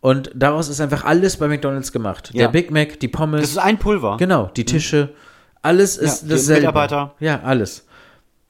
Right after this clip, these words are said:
Speaker 1: Und es ist, ja, das ist nur eine Sache von Konsistenz und Gewürzen, dann verschiedene Mahlzeiten daraus zu generieren.
Speaker 2: These?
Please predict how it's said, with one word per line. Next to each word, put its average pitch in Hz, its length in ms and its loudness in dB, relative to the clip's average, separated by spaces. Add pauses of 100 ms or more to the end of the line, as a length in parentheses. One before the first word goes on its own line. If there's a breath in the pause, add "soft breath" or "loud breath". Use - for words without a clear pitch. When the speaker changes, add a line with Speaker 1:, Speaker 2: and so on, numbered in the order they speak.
Speaker 1:
Und 127 160 -2
es 139 200 -4
ist, 147 180 -4
ja, 127 240 -2
das 113 220 -6
ist 135 160 -8
nur 123 140 -8
eine 139 300 -2
Sache 143 220 -4
von 143 320 -4
Konsistenz 143 580 -4
und 131 140 -8
Gewürzen, 143 760 -4
dann 123 200 -2
verschiedene 131 400 -6
Mahlzeiten 110 420 -4
daraus 92 280 -10
zu 98 100 -12
generieren. 156 300 -2
Speaker 2:
These? 226 220 -6